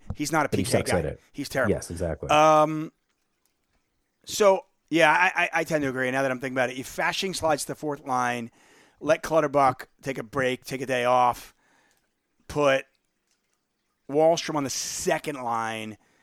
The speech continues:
Speaker 1: put Gauthier on the first line. If, if you are intent on shaking things up, and by the way, I don't have a problem with it. I don't think shaking things up is a terrible thing. I don't think,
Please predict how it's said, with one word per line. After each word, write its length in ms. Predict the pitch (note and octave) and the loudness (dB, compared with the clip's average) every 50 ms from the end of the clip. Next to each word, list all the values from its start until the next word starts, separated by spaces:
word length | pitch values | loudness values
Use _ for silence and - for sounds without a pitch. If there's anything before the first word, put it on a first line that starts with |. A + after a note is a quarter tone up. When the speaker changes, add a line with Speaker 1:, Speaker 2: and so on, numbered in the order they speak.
| _ _ | _ _
Speaker 1:
put 180 | _ - C#3 B2+ | _ -16 -14 -4
Gauthier 480 | - D3+ D3 D3+ - - D#3 C#3+ C3 B2+ | 0 0 0 0 0 0 0 0 0 0
on 80 | B2 | -2
the 60 | A2+ | -4
first 380 | G#2+ - - - D#3+ D#3 C#3+ - | -8 -12 -8 -8 -6 -6 -6 -6
line. 100 | D3 D3 | -4 -2
If, 120 | D#3 F3+ F#3 | -2 2 2
if 140 | G3 F3+ F3+ | 2 0 2
you 180 | G#3+ B3+ C4+ | 0 2 2
are 120 | B3+ A3+ G3+ | 2 2 2
intent 460 | F#3 E3 - - - F#3 F#3 F#3 F#3 | 0 -2 -6 -6 -6 -6 -4 -2 -2
on 120 | D#3 C#3 | -4 -4
shaking 420 | B2+ - - D#3 D3+ D3 C#3 C3+ A#2+ | -4 -4 -6 -6 -4 -4 -6 -8 -6
things 320 | C#3 C3 B2+ A#2+ A2 A#2+ | -6 -6 -6 -6 -4 -2
up, 220 | C3+ A#2+ G#2+ - - - - - - - | 0 0 0 -2 -8 -18 -20 -20 -12 -6
and 80 | - C#4+ | 0 0
by 80 | F#4+ | 2
the 80 | G#4 G#4 | 2 2
way, 80 | F#4+ - - | -2 -2 -2
I 100 | - D4 | -2 -2
don't 220 | F#4 F#4+ F#4+ - - | -2 -4 -6 -6 -6
have 120 | - G#3 | -6 -6
a 40 | A#3 | -6
problem 400 | - - - F#3 G#3 A3 A3 G3 | -10 -8 -4 -4 -4 -4 -4 -6
with 160 | D3 B2 - | -6 -6 -8
it. 140 | A#2 B2 - _ _ _ _ _ _ _ _ _ _ _ _ _ _ - | -10 -16 -20 _ _ _ _ _ _ _ _ _ _ _ _ _ _ -4
I 60 | - | 0
don't 160 | F#3+ B3 E4+ - | 0 0 0 0
think 140 | E4 D4 | -2 -2
shaking 380 | - - - G#3 G#3 G#3+ G3+ F#3+ | -2 0 0 0 0 0 -4 -4
things 260 | - F#3+ F#3 E3 C#3+ | -4 -4 -4 -2 -2
up 160 | D#3+ D#3+ - | -2 -2 -2
is 100 | - B2+ | -4 -8
a 60 | C#3 B2 | -8 -10
terrible 440 | - - - C#3+ D#3 D3+ C#3+ C#3 | -10 -10 -8 -6 -6 -4 -4 -6
thing. 280 | B2+ - F3+ F3+ D#3+ C3 | -8 -6 -8 -8 -6 -4
I 100 | B2+ C#3+ | -2 0
don't 180 | F3 G3+ G3+ G3+ | 0 0 0 0
think, 180 | G#3+ F#3+ - | -2 -2 -2